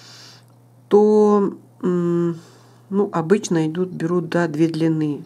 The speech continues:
Это длина, м, самого изделия и длина рукава. То есть самого изделия там сколько? Семьдесят, восемьдесят, шестьдесят сантиметров.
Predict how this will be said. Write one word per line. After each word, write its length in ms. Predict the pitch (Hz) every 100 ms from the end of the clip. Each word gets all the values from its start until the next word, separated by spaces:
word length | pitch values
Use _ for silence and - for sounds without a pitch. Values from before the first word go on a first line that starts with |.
| - -
Это 280 | - 160 156
длина, 520 | 160 170 170 165 160 - _ -
м, 180 | - 151 - _ _ _ _ - -
самого 460 | - 170 160 165
изделия 500 | 165 180 277 277 247
и 260 | 220 190 185
длина 420 | 160 165 165 175
рукава. 600 | 165 165 165 160 156 147 - - - - - - - - -
То 60 | 190
есть 120 | 190
самого 500 | 214 202 196 190 185
изделия 440 | 180 170 190 175 160
там 240 | 165 160
сколько? 800 | 160 175 165 156 156 156 151 156
Семьдесят, 480 | - 190 190 180 165
восемьдесят, 520 | 175 208 202 175 165
шестьдесят 640 | - 165 160 170 - 208 208
сантиметров. 840 | 190 185 190 185 180 180 170 -